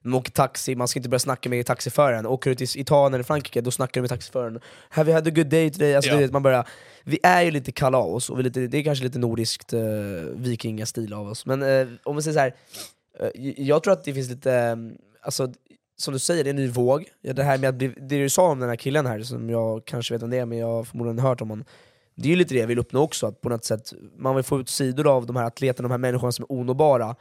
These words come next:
Speaker 2: Mm.
Speaker 1: som man inte har sett innan.
Speaker 2: Ja.
Speaker 1: Eh, och, och det är liksom, jag tror att det finns positiva grejer i det, och sen finns det också nackdelar i det. Det är det här att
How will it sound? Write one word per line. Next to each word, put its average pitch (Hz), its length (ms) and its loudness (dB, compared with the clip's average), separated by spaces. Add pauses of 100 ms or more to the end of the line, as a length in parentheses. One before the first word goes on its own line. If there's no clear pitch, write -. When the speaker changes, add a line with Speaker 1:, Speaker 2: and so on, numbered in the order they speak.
Speaker 2:
Mm. 92 240 -4
Speaker 1:
som 131 160 -4
man 127 60 2
inte 117 120 -2
har 123 40 -2
sett 123 160 -6
innan. 120 400 -2 (280)
Speaker 2:
Ja. 82 200 -4
Speaker 1:
Eh, 107 140 0
och, 113 260 0
och 117 80 -4
det 131 120 2
är 143 40 2
liksom, 123 420 -2 (280)
jag 123 120 -2
tror 139 120 2
att 120 100 0
det 131 80 -2
finns 120 240 -4
positiva 165 380 2
grejer 147 220 2
i 139 40 2
det, 143 140 2 (600)
och - 60 -14
sen 127 120 -2
finns 123 100 -2
det 120 80 -4
också 123 140 -6
nackdelar 131 360 0
i 117 100 4
det. 110 120 0
Det 127 100 0
är 131 40 4
det 135 60 4
här 120 120 4
att - 160 -6